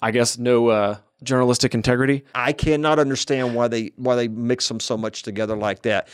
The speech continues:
Speaker 1: Yeah.
Speaker 2: And so many times I'm saying, "You mean to say trader here, not
Speaker 1: Yeah.
Speaker 2: investor."
Speaker 1: Yep.
Speaker 2: Yeah.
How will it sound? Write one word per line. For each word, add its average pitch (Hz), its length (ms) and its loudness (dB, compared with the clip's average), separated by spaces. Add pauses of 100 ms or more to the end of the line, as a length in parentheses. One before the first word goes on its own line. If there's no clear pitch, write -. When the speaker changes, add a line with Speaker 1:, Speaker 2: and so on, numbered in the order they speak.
(120)
Speaker 1:
Yeah. - 160 0
Speaker 2:
And 113 120 -2
so - 140 2
many 139 120 2
times 123 240 -2
I'm 113 80 -6
saying, 117 260 -10
"You 139 220 0
mean 170 320 0
to 139 60 -2
say 120 240 0
trader 135 540 0
here, 92 440 -10
not 120 440 2
Speaker 1:
Yeah. 117 40 -8
Speaker 2:
investor." 98 760 -8 (200)
Speaker 1:
Yep. - 260 2 (200)
Speaker 2:
Yeah. 85 160 -12